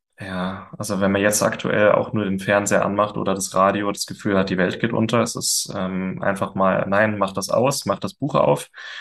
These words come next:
ähm, und kümmert euch lieber jeden Tag ein paar Minuten darüber, äh, darum und, ähm, ist allen mehr geholfen. Und wer dieses Buch sich bestellen möchte, und das kann ich sehr empfehlen, das verlinken wir,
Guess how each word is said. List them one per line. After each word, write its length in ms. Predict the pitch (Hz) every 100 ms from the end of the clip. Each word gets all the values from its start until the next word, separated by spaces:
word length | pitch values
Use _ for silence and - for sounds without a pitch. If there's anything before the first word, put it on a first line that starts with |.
| - - - _ -
ähm, 500 | 107 107 104 104 101
und 200 | 101 98
kümmert 260 | - 107 101
euch 180 | 98
lieber 280 | 107 107 104
jeden 280 | 98 98 101
Tag 180 | 104 98
ein 100 | 98
paar 160 | 104 95
Minuten 720 | 98 98 98 104 101 95 95 _
darüber, 640 | - 98 110 107 104 104 104
äh, 80 |
darum 380 | 98 98 104 101
und, 520 | 92 92 92 92 - _ - - - - _ _ -
ähm, 340 | 92 90 92
ist 180 | 92 -
allen 220 | 98 95
mehr 180 | 95 87
geholfen. 560 | 90 92 92 - 95 - _
Und 240 | - 95 98
wer 120 | 101
dieses 340 | 104 107 -
Buch 160 | 117 110
sich 200 | - -
bestellen 400 | - - 92 95
möchte, 520 | 127 160 151 147 - _ - - - _ _
und 100 | -
das 100 | 98
kann 160 | - 104
ich 120 | 101
sehr 120 | -
empfehlen, 640 | 98 95 110 117 131 135 139 -
das 140 | -
verlinken 420 | - 98 117 123
wir, 280 | 131 131 -